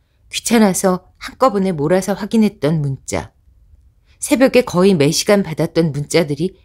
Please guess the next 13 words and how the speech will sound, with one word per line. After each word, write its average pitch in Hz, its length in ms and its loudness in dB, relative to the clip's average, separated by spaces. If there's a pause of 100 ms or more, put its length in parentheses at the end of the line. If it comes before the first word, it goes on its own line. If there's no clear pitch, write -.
(120)
갑자기 - 400 -2
머릿속을 165 560 0
헤집고 202 380 -4
들어왔다. 143 640 -8 (960)
그때는 240 400 0
그냥 214 320 2
지나쳤지만 196 1000 0 (580)
의아했던 233 880 2 (280)
문자 208 420 2
수신 254 400 0
시간. 113 460 -4 (1800)
타임머신? 254 1080 -4 (2500)
온몸에 175 800 2